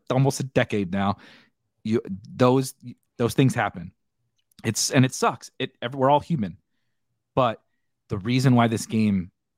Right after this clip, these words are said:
is so awesome is this structure. And it's because of, the sweat is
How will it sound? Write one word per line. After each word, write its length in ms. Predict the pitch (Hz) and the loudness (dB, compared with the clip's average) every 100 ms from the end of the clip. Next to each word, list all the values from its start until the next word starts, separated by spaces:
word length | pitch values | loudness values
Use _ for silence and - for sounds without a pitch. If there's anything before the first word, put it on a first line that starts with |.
| - | -12
is 100 | 95 | -6
so 220 | - 110 | 0 0
awesome 500 | - 95 - 90 87 _ _ _ _ _ 110 | 2 0 0 -6 -8 _ _ _ _ _ -4
is 260 | 110 92 | -4 -4
this 180 | 92 101 | -4 -4
structure. 600 | - - 98 - 92 - _ _ | -6 -10 -10 -8 -10 -10 _ _
And 140 | 113 107 | 0 0
it's 100 | - | 0
because 320 | 107 120 104 | 0 0 0
of, 100 | 98 - | -4 -4
the 80 | 113 | -4
sweat 480 | - 110 110 117 - | -4 0 0 0 -2
is 380 | 117 110 101 | -4 -4 -8